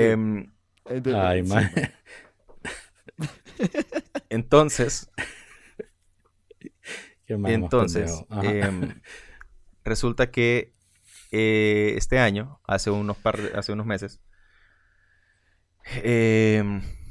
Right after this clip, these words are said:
Speaker 1: estaba, ella estaba en Qatar con su novio,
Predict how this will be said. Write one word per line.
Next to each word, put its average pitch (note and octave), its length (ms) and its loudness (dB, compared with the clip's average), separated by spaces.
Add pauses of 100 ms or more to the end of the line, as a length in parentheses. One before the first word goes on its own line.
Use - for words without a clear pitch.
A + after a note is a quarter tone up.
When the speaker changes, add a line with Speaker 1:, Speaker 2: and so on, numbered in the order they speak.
(140)
Speaker 1:
estaba, A2+ 800 4 (960)
ella A2+ 140 4
estaba A2+ 220 4
en A2+ 60 0
Qatar A2 420 2 (840)
con G2+ 360 -2
su G2 120 -8
novio, G#2+ 460 0